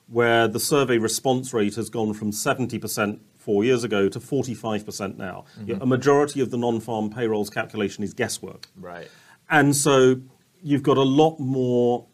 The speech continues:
Speaker 1: volatility in terms of revisions to data.
Speaker 2: Yeah.
Speaker 1: And yet the Fed is, is saying, "Well, you know, this is,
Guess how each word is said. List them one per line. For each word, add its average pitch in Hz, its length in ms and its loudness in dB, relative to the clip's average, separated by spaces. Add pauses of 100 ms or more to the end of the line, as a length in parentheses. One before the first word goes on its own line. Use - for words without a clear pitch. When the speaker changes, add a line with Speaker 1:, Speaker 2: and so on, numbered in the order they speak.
Speaker 1:
volatility 120 960 0
in 113 120 -4
terms 110 280 -8
of 104 180 -8
revisions 113 720 0
to 107 100 -12
data. 87 560 -10 (180)
Speaker 2:
Yeah. - 60 -20 (220)
Speaker 1:
And 135 160 2
yet 131 280 0
the 127 80 -6
Fed 135 360 0
is, 113 360 0
is 117 500 0
saying, 113 380 0
"Well, 113 240 4
you 117 80 0
know, 101 120 0
this 131 280 0
is, 110 200 -6